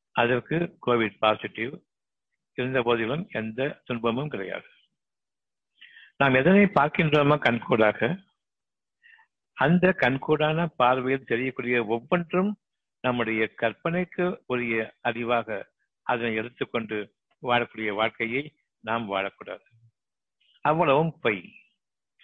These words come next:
ஆறு அடி டிஸ்டன்ஸ் வேணும், பொய்யாகிவிட்டது. முகக்கவசம் வேண்டும், அதிகமாகிக் கொண்டிருக்கின்றது. ஹாஸ்பிட்டல்ல சேர்த்து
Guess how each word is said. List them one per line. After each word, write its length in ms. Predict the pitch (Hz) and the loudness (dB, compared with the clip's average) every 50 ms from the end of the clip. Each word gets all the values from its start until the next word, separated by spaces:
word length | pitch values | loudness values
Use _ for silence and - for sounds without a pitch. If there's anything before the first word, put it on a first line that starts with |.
| _ _ _ _ _ _ _ _ _ | _ _ _ _ _ _ _ _ _
ஆறு 320 | - 131 131 151 170 165 160 | 0 2 2 4 4 2 2
அடி 180 | 151 143 147 | 0 0 -2
டிஸ்டன்ஸ் 500 | 139 127 123 123 - - 151 151 143 - - | -2 -4 -6 -8 -6 -6 -8 -8 -8 -6 -6
வேணும், 380 | 117 110 104 101 107 107 110 117 - _ _ _ _ _ _ _ _ _ _ _ _ _ _ _ _ _ _ _ _ _ _ _ _ _ _ | -4 -4 -4 -4 -6 -8 -10 -12 -16 _ _ _ _ _ _ _ _ _ _ _ _ _ _ _ _ _ _ _ _ _ _ _ _ _ _
பொய்யாகிவிட்டது. 720 | - 123 117 120 113 107 107 104 98 - - 101 95 101 104 110 117 - _ _ _ _ _ _ _ _ _ _ _ _ _ _ _ _ _ _ - | -4 -2 -2 -2 -2 -2 -4 -8 -8 -8 -10 -12 -12 -14 -16 -18 -18 -20 _ _ _ _ _ _ _ _ _ _ _ _ _ _ _ _ _ _ -4
முகக்கவசம் 640 | - 123 131 156 - - 135 127 131 123 - 139 123 | -2 0 0 0 0 2 2 4 4 2 0 -2 -2
வேண்டும், 400 | 117 113 107 101 98 104 104 101 104 113 - _ _ _ _ _ _ _ _ _ _ _ _ _ _ - | -2 -2 -4 -4 -6 -8 -8 -8 -10 -14 -20 _ _ _ _ _ _ _ _ _ _ _ _ _ _ -4
அதிகமாகிக் 540 | 117 113 127 143 143 139 127 120 110 98 - | -4 -2 0 0 2 2 2 0 0 -2 -6
கொண்டிருக்கின்றது. 680 | 107 101 95 90 101 - - 101 90 98 95 98 104 107 107 113 - _ _ _ _ - - _ _ _ _ _ _ _ _ _ _ _ _ - - - _ _ _ _ - | -8 -8 -6 -8 -10 -10 -10 -8 -8 -8 -6 -4 -6 -6 -6 -10 -16 _ _ _ _ -20 -20 _ _ _ _ _ _ _ _ _ _ _ _ -20 -20 -20 _ _ _ _ 0
ஹாஸ்பிட்டல்ல 600 | 120 135 156 165 - - 180 - 170 151 151 151 143 | 2 2 2 2 2 2 2 2 2 4 4 4 4
சேர்த்து 300 | - 147 143 147 - 127 | 4 2 0 2 0 0